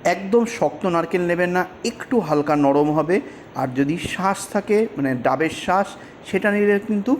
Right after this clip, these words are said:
সেটাও খুব ভালো লাগে খেতে। এইবার এটাকে আমি ভালো করে পেস্ট করে নিচ্ছি। এইবার চলে যাব রান্নাতে। এইবার ফিরে এসেছি আবার কড়াইতে, যে কড়াইতে আমরা আলুটা ভেজে নিয়েছিলাম।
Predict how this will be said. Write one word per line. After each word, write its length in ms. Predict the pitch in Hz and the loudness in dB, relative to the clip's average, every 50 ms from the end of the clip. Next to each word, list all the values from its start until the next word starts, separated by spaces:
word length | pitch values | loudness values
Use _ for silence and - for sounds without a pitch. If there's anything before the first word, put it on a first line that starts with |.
| - - | -2 -8
সেটাও 260 | - 147 - 156 214 | -6 0 2 2 2
খুব 160 | 240 - 190 156 | 2 0 -4 -4
ভালো 180 | 135 127 120 123 | -2 0 0 2
লাগে 200 | 123 123 120 - | 2 0 -2 -2
খেতে। 220 | - 117 - - 117 - - - - - - - - - - - | -6 -6 -6 -6 -12 -12 -12 -20 -20 -20 -20 -20 -20 -18 -4 0
এইবার 240 | 160 175 208 214 190 165 | 0 2 4 4 2 4
এটাকে 200 | 170 165 - 156 | 2 2 2 2
আমি 140 | 151 160 151 143 - - | 2 2 0 -2 -2 -2
ভালো 180 | 160 160 175 180 | 0 2 2 2
করে 180 | 180 180 175 175 175 | 0 0 0 0 0
পেস্ট 200 | 165 160 160 - - | 0 0 0 0 -2
করে 160 | 196 175 170 175 | -4 -2 -2 -2
নিচ্ছি। 240 | 170 165 - - 208 240 - - - - - - - - - - - - - - - - - - - - - - - - - - - - - - - | -4 -4 -4 -4 -4 -4 -4 -8 -18 -20 -20 -20 -20 -20 -20 -20 -20 -20 -20 -18 -18 -18 -18 -18 -20 -20 -20 -20 -20 -20 -20 -20 -20 -20 -18 -4 0
এইবার 340 | 180 196 214 214 240 240 240 240 | 0 2 4 4 4 2 2 2
চলে 220 | - 170 147 139 135 135 135 - - | 2 2 4 4 4 2 0 -8 0
যাব 180 | - 151 156 175 220 302 - - - - 147 139 131 127 | 2 2 4 4 2 2 2 0 -6 -4 -4 -2 0 0
রান্নাতে। 560 | 135 123 123 123 123 120 120 117 117 - - - - - - - - - - - - _ _ _ _ _ _ - - - - - - | 0 0 0 0 -2 -2 -2 -4 -6 -10 -14 -14 -14 -20 -20 -20 -20 -20 -20 -20 -20 _ _ _ _ _ _ -20 -20 -20 -18 -4 0
এইবার 280 | 202 214 220 247 247 240 - | 2 2 4 4 2 2 0
ফিরে 260 | 196 180 170 151 156 160 160 | -2 -2 4 4 6 4 4
এসেছি 280 | - 185 160 - 202 254 339 - - - - - | 2 0 0 2 2 2 2 0 -4 -14 -8 -2
আবার 260 | 151 147 139 131 127 135 135 - - - | 0 2 4 4 2 2 -2 -6 -8 0
কড়াইতে, 420 | - 156 165 175 185 180 185 226 233 247 | 2 2 4 4 2 0 0 0 0 0
যে 160 | 175 - 135 131 131 | 0 0 -2 0 2
কড়াইতে 360 | 147 139 139 139 139 139 156 147 | 4 4 4 2 2 0 2 2
আমরা 240 | 147 151 165 202 285 330 - - - - - - - - - - | 2 2 2 2 2 2 0 -6 -14 -18 -20 -20 -20 -18 -4 0
আলুটা 380 | 170 175 190 220 233 226 247 233 | 0 2 4 4 4 4 4 2
ভেজে 300 | 185 139 151 143 151 143 | 2 2 2 4 4 4
নিয়েছিলাম। 520 | 147 143 139 123 - - 127 113 113 117 | 6 4 4 2 0 -4 -4 -4 -4 -6